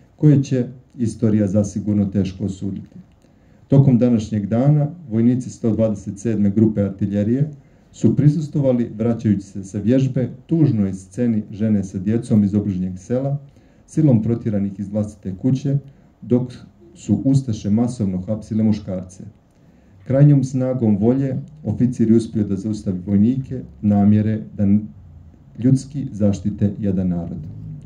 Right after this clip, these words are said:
Želja mi je, ekscelencijo, da vam jasno predočim vlastite utiske kao čovjek i kao vojnik, jer osjećam da, uprkos duboko usađenom osjećaju discipline u meni samom i u mojim vojnicima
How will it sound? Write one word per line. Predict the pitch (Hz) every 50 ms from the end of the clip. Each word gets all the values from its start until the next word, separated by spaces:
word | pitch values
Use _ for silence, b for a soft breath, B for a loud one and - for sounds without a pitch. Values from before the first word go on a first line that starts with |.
| - - - - B B B B B B B B B B B B
Želja | - 104 139 139 143 135
mi | 135 135
je, | 131
ekscelencijo, | 131 131 - - 135 131 143 156 160 151 - - 117 101 98
da | 101 104
vam | 101 104 113
jasno | 120 120 117 - - 113 101
predočim | - - 110 113 104 107 98 98 - - 110 101 101
vlastite | 110 110 113 107 - - 107 - - 117
utiske | 117 113 113 113 104 92 90 - - - 104 95 95 -
kao | 113 104 104 104
čovjek | - 120 110 107 104 101 101 -
i | 104 104
kao | - 110 110
vojnik, | 107 104 120 123 127 127 123 113 - - B B B B B B B
jer | 117 117 123
osjećam | 147 151 - 170 - - 147 131 123
da, | 117 143
uprkos | 147 143 147 143 - - 123 107 - - -
duboko | 113 107 104 143 160 160 - - 135
usađenom | 131 - 139 139 139 - 123 110 104 110 107 104 101 101 101 135
osjećaju | 139 147 139 - - - - 110 101 101 98
discipline | 95 92 - - 107 - - 113 117 127 135 123 95 92 92 - - - - -
u | - 110
meni | 113 123 120 110 104
samom | 98 - - 104 98 101 110 123 131 135 135 135 135 - -
i | 107 104
u |
mojim | 107 107 110 107 101 92
vojnicima | 90 95 95 95 98 98 92 - - 117 123 131 135 139